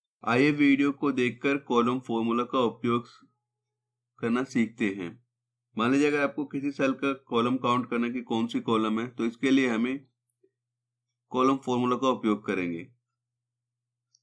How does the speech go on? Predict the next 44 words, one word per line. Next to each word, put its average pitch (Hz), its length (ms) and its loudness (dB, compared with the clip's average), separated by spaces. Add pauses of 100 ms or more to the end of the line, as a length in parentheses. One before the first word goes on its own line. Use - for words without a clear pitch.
जैसे 104 260 -6
आप 120 80 0
वीडियो 123 240 0
में 123 80 0
देख 123 120 0
सकते 120 140 -8
हैं, 123 60 -2
हमने 123 100 -2
यहाँ 117 120 -2
पे 123 100 -4
number 117 300 2
of 117 140 -2
column 117 300 2
लिखा, 123 260 -4 (400)
हमें 113 320 -2
अब 117 100 -2
जानना 110 320 -2
है 120 80 -6
कि 123 180 -6
कौन 113 260 -2
सा 131 140 -6
कॉलम 113 400 0
है। 123 100 -2 (1800)
तो 110 60 -2
इसके 139 200 -2
लिए 139 120 4
हम 139 140 2
equal 123 420 2
to 143 120 -2 (140)
column 120 320 2 (840)
जो 107 140 -2
फॉर्मूला 113 420 0
होता 113 260 0
है, 117 180 -6 (920)
ब्रैकेट 104 360 0
को 131 100 -2
स्टार्ट 120 300 0
करेंगे, 120 360 0 (300)
फिर 110 100 -2
रेफरेंस 117 320 -2
पूछ 120 200 -6
रहा 123 100 -2
है, 120 140 -8
जिस 131 280 -4